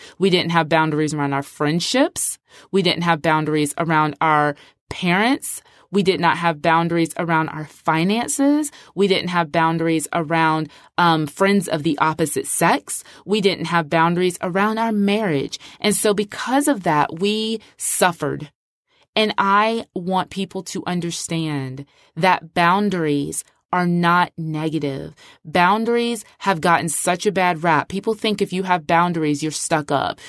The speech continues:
Or if you have boundaries, like, you think that you're better than. Or if you have, ba-, I mean, it's just ridiculous. It is absolutely ridiculous. And I want people to understand that boundaries are helpful. Boundaries are safe. Boundaries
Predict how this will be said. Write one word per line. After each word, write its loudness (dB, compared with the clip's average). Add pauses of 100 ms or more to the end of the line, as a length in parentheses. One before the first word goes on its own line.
(100)
Or 0
if -2
you -2
have 0
boundaries, 2
like, -2
you -4
think -4
that -4
you're -2
better 0
than. -4 (180)
Or 2
if 0
you -2
have, -2
ba-, 0
I 2
mean, -2
it's -2
just -8
ridiculous. -2
It 0
is 0
absolutely 0
ridiculous. -4 (460)
And 4
I 2
want -2
people -6
to -6
understand -4
that -6
boundaries 0
are -4
helpful. -6 (220)
Boundaries 0
are -8
safe. -2 (220)
Boundaries 2